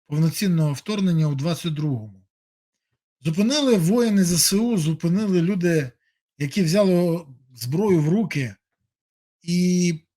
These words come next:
прийняли бій. На жаль, багато хто з них загинув. І мене бентежить, відверто бентежить те, що велика кількість людей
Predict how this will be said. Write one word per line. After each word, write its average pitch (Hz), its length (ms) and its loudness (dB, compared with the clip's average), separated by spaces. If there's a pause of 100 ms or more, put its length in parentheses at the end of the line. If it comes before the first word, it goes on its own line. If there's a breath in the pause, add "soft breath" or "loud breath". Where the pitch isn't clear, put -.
(120)
прийняли 190 480 4
бій. 127 480 -6 (1300)
На 160 120 -2
жаль, 233 240 0
багато 175 400 0
хто 190 240 -4
з 147 100 -4
них 165 160 2
загинув. 120 600 -6 (1120)
І 190 160 2
мене 208 280 4
бентежить, 165 680 0
відверто 175 340 -6
бентежить 160 560 -2
те, 240 180 -2
що - 200 2
велика 175 380 0
кількість 175 500 -6
людей 196 600 -2